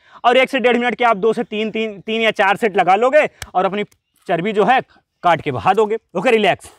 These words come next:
तो मेरे भाई ये हो गई चौथी एक्सरसाइज। लास्ट एक्सरसाइज बताने वाला हूँ, भागो मत वीडियो छोड़ के, लास्ट एक्सरसाइज बहुत ज़रूरी है, सबको करना चाहिए।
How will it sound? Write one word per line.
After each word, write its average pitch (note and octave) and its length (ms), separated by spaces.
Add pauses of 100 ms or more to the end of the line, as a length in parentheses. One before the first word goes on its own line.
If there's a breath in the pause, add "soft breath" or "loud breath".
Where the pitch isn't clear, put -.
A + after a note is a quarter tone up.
(920 loud breath)
तो A#3+ 60
मेरे C4 140
भाई B3+ 180
ये B3+ 120
हो A#3 100
गई A#3+ 100
चौथी G#3 300
एक्सरसाइज। D3 440
लास्ट C4 320
एक्सरसाइज B3 400
बताने A3 300
वाला B3 160
हूँ, B3+ 160 (240 soft breath)
भागो G3+ 400
मत A#3 160
वीडियो G#3 260
छोड़ E3 200
के, A2+ 200 (280 soft breath)
लास्ट D3+ 260
एक्सरसाइज G#3 360
बहुत G3+ 180
ज़रूरी A#3+ 260
है, B3+ 60
सबको A#3 320
करना G#3+ 280
चाहिए। B3 320